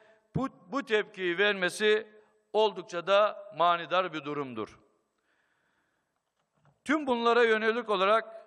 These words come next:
İstanbul Büyükşehir Belediye Başkanlığı'na ilişkin oyların yeniden sayılması, seçim sonucunu etkileyecek oyların tasnifinin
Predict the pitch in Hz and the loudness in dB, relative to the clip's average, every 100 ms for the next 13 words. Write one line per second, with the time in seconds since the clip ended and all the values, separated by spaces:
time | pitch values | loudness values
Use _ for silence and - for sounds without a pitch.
0 | - _ _ _ _ 214 - 240 254 233 | -20 _ _ _ _ -16 -6 -2 0 -2
1 | 202 214 247 - 208 208 202 202 190 226 | -6 -4 -4 -2 -2 0 0 0 0 -2
2 | 175 185 185 190 185 175 185 180 185 170 | 2 0 0 -2 -4 -2 -2 2 0 0
3 | 170 165 185 185 180 180 170 202 220 - | -6 -8 -8 -4 -2 0 0 0 -4 -10
4 | - _ _ _ 135 202 226 196 175 156 | -20 _ _ _ -2 0 0 -2 -4 -2
5 | 160 160 151 143 - 208 - - _ _ | -2 -2 -2 -4 -2 -2 -4 -10 _ _
6 | _ _ _ - 185 190 285 240 202 202 | _ _ _ -6 -4 -4 -6 -4 -4 -2
7 | 180 202 214 190 190 190 180 185 208 180 | -4 -4 -2 -2 -2 -4 -2 -2 -2 -2
8 | 175 165 156 143 165 180 180 180 160 185 | 0 0 0 -4 -2 -2 -4 -12 -10 -8
9 | 220 | -8